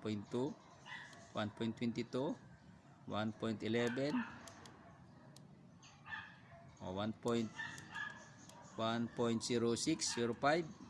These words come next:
zero seven, o flat one. One point zero one, flat one ulit, one point zero two, one point twelve, hanggang one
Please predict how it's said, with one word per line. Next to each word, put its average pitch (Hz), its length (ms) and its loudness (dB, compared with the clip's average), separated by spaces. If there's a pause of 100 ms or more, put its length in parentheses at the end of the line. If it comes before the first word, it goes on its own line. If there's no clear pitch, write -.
zero 113 160 0
seven, 139 560 2 (480)
o 107 160 -4
flat 113 240 -2
one. 156 320 8 (3500)
One 110 240 2
point 120 220 2
zero 120 340 6
one, 170 320 6 (640)
flat 104 160 -4
one 113 160 2
ulit, 131 240 0
one 107 240 0
point 113 160 2
zero 120 320 4
two, 165 160 0 (880)
one 113 160 2
point 113 320 0
twelve, 147 240 6 (160)
hanggang 120 800 4 (720)
one 117 260 6